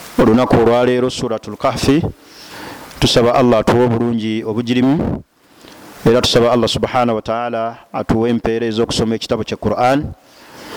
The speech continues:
n'okukitegeera. Tusaba Allah nga bw'atukuŋŋaanyiza ffenna wano, atukuŋŋaanye mu Jannati Firdaus. Allahumma amin.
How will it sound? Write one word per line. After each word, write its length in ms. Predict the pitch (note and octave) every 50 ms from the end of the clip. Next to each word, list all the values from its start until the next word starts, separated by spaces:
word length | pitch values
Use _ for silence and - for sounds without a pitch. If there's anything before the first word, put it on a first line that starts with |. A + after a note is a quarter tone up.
| - - - -
n'okukitegeera. 880 | B2 A#2 A2 - - - - B2 A2 G2+ A2+ A2+ A2 A2+ A2 A2 A2+ - - - - - - -
Tusaba 320 | C3+ - - B2 A#2+ A#2+ B2
Allah 260 | C3 B2 A2+ A2 A2
nga 100 | A2 A#2
bw'atukuŋŋaanyiza 760 | A2+ G#2+ A2 - - - A2+ A2+ A2+ A2+ A2+ A2+ G#2+ A2+ G#2
ffenna 300 | - - G2 G2+ A2 A2
wano, 300 | G#2 G#2 G#2+ A2+ A#2+ -
atukuŋŋaanye 460 | - - - - C#3 C#3 C3 A2+ G#2 G2+
mu 100 | G2+ F#2+
Jannati 220 | G2+ G#2+ A2 G#2
Firdaus. 640 | - A2 G2 G2 G#2 G2 F#2 - - - - - - - - - - - - - - - - - - -
Allahumma 680 | A2 A2 A2+ A2+ G#2 G#2+ A2 A2 G#2+ A2 A#2 B2+ C#3+ - - - - - - - - - - - - - - - - -
amin. 420 | B2 A2+ A#2 A#2+ A#2 G#2+ F#2+